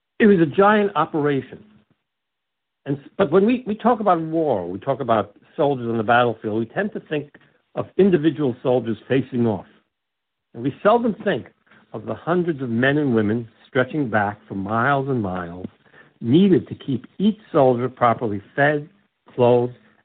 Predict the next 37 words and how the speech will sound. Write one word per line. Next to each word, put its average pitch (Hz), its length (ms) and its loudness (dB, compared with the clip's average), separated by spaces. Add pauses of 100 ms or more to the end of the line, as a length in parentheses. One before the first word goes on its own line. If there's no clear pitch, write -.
and 104 200 -4
locked 131 340 2
into 127 220 -8
a 113 40 -6
direct 107 400 -2
line 117 200 -2
of 107 80 -8
communication 110 640 -6
with 104 80 -8 (160)
headquarters. 117 600 -8 (1300)
And 156 180 -6
so 196 280 4 (1300)
I 208 100 2
was 254 120 0 (140)
curious 247 480 4 (200)
about, 151 360 -4
you 185 80 -6
know, 123 160 -4 (440)
what 226 140 0
it 226 60 4
actually 214 380 2
took. 160 360 0
I 147 60 -10
mean, 131 160 -10
specifically, 139 540 -6
what 170 160 -2
it - 200 -4
took - 240 -8 (420)
to 165 60 -8
put 202 220 0
something 151 180 -2
like 135 200 0
this 147 200 -4
together. 120 480 0 (120)
Was 143 120 -2
there 202 120 4
actual 190 380 -2